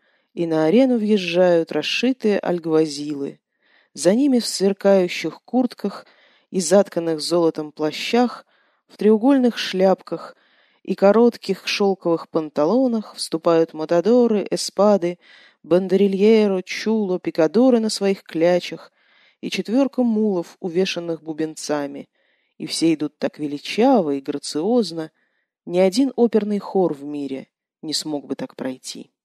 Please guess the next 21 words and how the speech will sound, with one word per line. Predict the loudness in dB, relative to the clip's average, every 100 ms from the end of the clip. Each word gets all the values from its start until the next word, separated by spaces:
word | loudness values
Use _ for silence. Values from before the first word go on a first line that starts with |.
| _ _ _ _ _ _ _ _
В | -20 -4
тот | -2 -2
день | 0 0 0
была | 0 0 0
не | -2
совсем | -6 -6 -2 0 0
обычная | 0 -2 -2 -6 -6
программа. | -2 -2 0 0 0 -6 -16 -16 _ _ _ _ _
Состязание | -8 -8 -4 -4 0 2 2 0 -2
френте-а-френте, | -2 0 2 2 0 0 0 0 -2 0 -2 -8 -10 -10 _ _ -8
лоб | -2 -2
в | -4 -2
лоб, | 0 0 _ _ _ _ _ _
двух | -4 -2 -2
матадоров-солистов | -2 0 4 4 2 0 0 0 0 -6 -8 -12 -14 _ _ _
в | -6
традициях | 0 2 0 -2 0 -2
старинной | -4 -2 -2 0 -2 -2 -4 -6 -4
аристократической | -4 -4 -6 -4 -4 -6 -12 -10 -10 -10
конной | -10 -6 -6 -4 -8
корриды. | -6 -6 -8 -10 -12 -14 -16